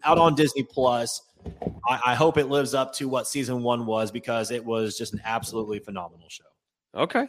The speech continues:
Speaker 2: that's awesome. My, my number one, and I, I, I like, I, I like the,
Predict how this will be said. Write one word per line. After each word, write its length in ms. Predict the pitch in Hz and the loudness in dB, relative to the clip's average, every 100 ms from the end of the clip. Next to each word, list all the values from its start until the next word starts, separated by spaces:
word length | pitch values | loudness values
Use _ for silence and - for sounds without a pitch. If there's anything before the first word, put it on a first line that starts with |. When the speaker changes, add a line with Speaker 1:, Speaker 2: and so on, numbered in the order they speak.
| - | -2
Speaker 2:
that's 160 | 147 | 0
awesome. 280 | 175 214 - | 2 2 2
My, 200 | 127 143 | 6 6
my 380 | 139 147 147 123 | 6 4 4 2
number 280 | - 160 165 | 0 2 4
one, 420 | 151 139 185 285 - _ _ _ _ _ _ _ - | 6 8 8 4 -4 _ _ _ _ _ _ _ 2
and 100 | 135 | 6
I, 60 | |
I, 180 | 143 143 | 6 4
I 180 | 139 135 | 4 4
like, 300 | 131 139 - | 6 6 4
I, 200 | 127 127 | 2 2
I 140 | - 127 | 2 4
like 280 | 156 170 - | 6 4 4
the, 280 | 139 117 | 4 4